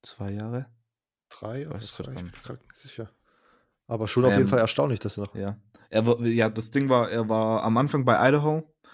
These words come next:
Speaker 1: dann ist er ein Jahr ans Community College gegangen und dann erst zu Oregon State getransfert.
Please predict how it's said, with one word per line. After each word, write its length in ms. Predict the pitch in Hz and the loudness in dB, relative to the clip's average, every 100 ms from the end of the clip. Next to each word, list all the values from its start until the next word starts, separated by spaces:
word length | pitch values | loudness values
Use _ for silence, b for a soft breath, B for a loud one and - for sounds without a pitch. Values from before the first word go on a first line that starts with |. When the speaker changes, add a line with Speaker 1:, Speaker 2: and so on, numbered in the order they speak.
| b _ | b _
Speaker 1:
dann 180 | - 113 | 2 4
ist 160 | 113 117 | 4 2
er 100 | 101 | 2
ein 140 | 120 | 4
Jahr 100 | 120 | 2
ans 140 | 113 - | 0 0
Community 480 | 117 127 135 131 | 2 4 2 -2
College 360 | 120 131 123 - | 2 2 2 0
gegangen 260 | 123 117 117 | 0 2 0
und 160 | 104 | 2
dann 160 | 107 117 | 2 4
erst 220 | 113 113 | 0 -2
zu 80 | 92 | 0
Oregon 280 | 110 110 104 | 2 2 0
State 260 | - 120 | 0 0
getransfert. 560 | - - 95 95 113 | 0 -6 -6 -4 -6